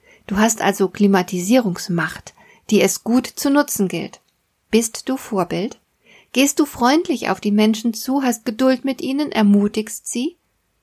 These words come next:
Und wenn jemand nach einem Gespräch mit dir den Raum verlässt, fühlt er sich dann gut? All diese Dinge und noch viele mehr sind Facetten deiner sozialen Kompetenz und sie bestimmen darüber,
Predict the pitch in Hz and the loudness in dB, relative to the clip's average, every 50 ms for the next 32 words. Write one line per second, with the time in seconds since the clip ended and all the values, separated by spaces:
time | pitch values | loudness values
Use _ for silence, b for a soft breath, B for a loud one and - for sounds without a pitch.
0 | _ _ _ - 262 262 254 285 277 285 285 277 277 277 262 277 269 247 247 240 | _ _ _ -2 0 2 2 2 2 2 2 2 2 2 0 0 -2 -2 0 0
1 | 254 247 254 247 - - - - 269 285 285 - 285 247 - 254 240 247 233 233 | 0 0 -2 -4 -6 -6 -4 -2 0 0 0 -2 -4 -4 -4 -4 -2 -2 -2 -2
2 | 240 226 233 277 330 - - 233 202 185 180 185 - - - _ _ _ _ _ | 0 0 0 0 0 -2 -2 -2 -2 -2 -2 -4 -6 -10 -14 _ _ _ _ _
3 | _ _ - 226 240 214 214 220 214 214 - - - 175 175 180 - 208 233 311 | _ _ -4 -2 -2 0 0 0 -2 -4 -8 -8 -8 -8 -6 -6 -4 -2 -2 -2
4 | 415 - - _ _ _ _ _ _ _ _ _ _ _ - 208 233 277 311 330 | -2 -4 -8 _ _ _ _ _ _ _ _ _ _ _ -2 0 2 4 4 2
5 | 320 - 294 - - 247 226 196 185 196 190 - - 180 175 175 175 170 - - | 2 2 0 -2 0 0 0 2 0 0 -2 -4 -6 -4 -4 -2 -4 -6 -6 -6
6 | - 247 277 302 311 285 254 220 196 190 196 196 b b b b b b b b | -2 0 2 2 2 2 2 2 2 2 2 0 b b b b b b b b
7 | b - 233 220 214 220 220 214 214 - 240 240 240 - 262 247 233 214 208 202 | b 2 2 4 4 2 0 0 0 0 -2 -2 0 -2 -2 0 2 2 2 2
8 | 202 196 202 190 - - 208 190 185 202 208 208 208 - 214 202 214 208 214 - | 0 0 -2 -4 -6 -4 -4 -4 -2 0 0 0 0 0 -2 -2 -2 -4 -4 -2
9 | 226 226 214 196 - - - b b b b b b b b - 220 214 226 226 | 0 0 0 0 -2 -6 -16 b b b b b b b b 0 0 2 2 0
10 | 202 220 214 - 311 311 311 285 247 233 214 214 220 214 214 220 220 214 | -2 -2 -2 0 0 2 2 2 2 2 2 2 2 2 2 2 2 0